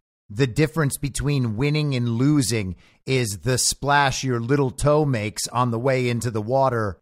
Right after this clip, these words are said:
and you slip on a wet spot on the board, and your head hits the board, and your body falls limply into the pool, and you have to be rescued.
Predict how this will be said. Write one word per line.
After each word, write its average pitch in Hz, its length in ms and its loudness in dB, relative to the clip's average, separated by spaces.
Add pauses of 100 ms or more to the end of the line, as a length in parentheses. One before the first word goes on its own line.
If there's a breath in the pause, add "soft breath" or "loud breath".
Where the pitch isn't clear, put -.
(140)
and 135 280 2
you 131 260 0
slip 131 320 0
on 135 180 4
a 127 60 2
wet 127 260 2
spot 120 380 2
on 120 220 -2
the 110 80 -4
board, 135 400 2
and 120 200 -4
your 117 120 -2
head 143 260 2
hits 131 300 -2
the 131 80 -4
board, 127 440 0
and 127 320 -2
your 120 160 0
body 127 380 2
falls 123 560 0
limply 123 560 -2
into 123 260 0
the 107 120 -8
pool, 131 320 -2
and 120 120 0
you 113 80 0
have 120 200 0
to - 80 -10
be 113 120 -4
rescued. 127 440 -2